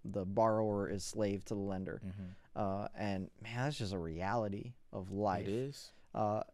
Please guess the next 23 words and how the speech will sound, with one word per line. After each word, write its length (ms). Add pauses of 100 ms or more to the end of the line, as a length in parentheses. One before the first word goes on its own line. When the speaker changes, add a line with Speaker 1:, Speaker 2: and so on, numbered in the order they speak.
Speaker 1:
how, 320
how 240
does 160
somebody 360
go 320
from 580 (720)
owing 520
to 220
owning? 460
What, 220
what 100
does 100
that 160
process 520
look 180
like 220
in 80
your, 200
in 120
your 120
mind? 220 (720)
Speaker 2:
Owing 360
to 200